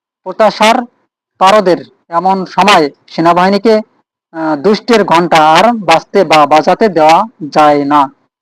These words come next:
এবার লাগাম টানতেই হবে। সুপ্রিয় দর্শক, আপনারা কি মনে করেন?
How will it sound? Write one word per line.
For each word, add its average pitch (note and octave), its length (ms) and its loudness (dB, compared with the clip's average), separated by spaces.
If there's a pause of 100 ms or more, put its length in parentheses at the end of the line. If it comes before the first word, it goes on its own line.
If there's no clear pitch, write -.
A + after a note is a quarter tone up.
এবার F#3+ 400 -2
লাগাম E3+ 520 0
টানতেই F#3+ 500 -2
হবে। C3 240 -6 (760)
সুপ্রিয় G3 320 -6
দর্শক, F3+ 340 -2 (420)
আপনারা D#3 380 -8
কি C#3+ 160 -10
মনে C3+ 200 -8
করেন? C3 240 -14